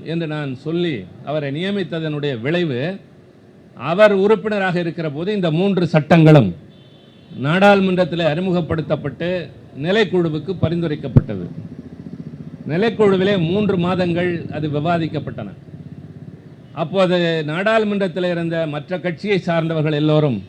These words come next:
என்னை காண நேர்கிற போதெல்லாம், "உங்கள் கட்சியை சார்ந்த என் ஆர் இளங்கோ குழுக்களிலே மிகச்சிறப்பாக வாதிடுகின்றார்"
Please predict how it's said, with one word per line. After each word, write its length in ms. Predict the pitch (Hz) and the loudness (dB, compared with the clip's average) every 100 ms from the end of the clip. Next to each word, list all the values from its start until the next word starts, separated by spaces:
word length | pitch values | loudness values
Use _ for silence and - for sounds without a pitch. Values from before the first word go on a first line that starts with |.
| - | -8
என்னை 300 | 135 156 147 | -2 0 0
காண 320 | 135 170 190 | 0 -2 0
நேர்கிற 400 | 175 160 147 147 | 0 0 -2 -2
போதெல்லாம், 520 | 127 135 123 127 160 165 - - - - - - - - | -2 -4 -4 -4 -6 -8 -14 -20 -20 -20 -20 -20 -20 -14
"உங்கள் 240 | - 170 156 | -4 -2 0
கட்சியை 440 | 170 165 240 208 | -2 -4 0 0
சார்ந்த 340 | 170 175 170 156 | 2 0 0 -2
என் 180 | 156 | -2
ஆர் 180 | 196 185 | -2 0
இளங்கோ 400 | 151 165 156 156 135 120 - - - - | 0 0 0 0 -2 -6 -16 -20 -20 -4
குழுக்களிலே 560 | 175 214 202 180 165 151 | 2 2 2 0 0 0
மிகச்சிறப்பாக 720 | 156 185 180 170 139 170 190 | 0 0 0 -2 -2 -2 0
வாதிடுகின்றார்" 800 | 143 156 165 151 139 143 143 110 | 2 2 4 4 4 4 4 2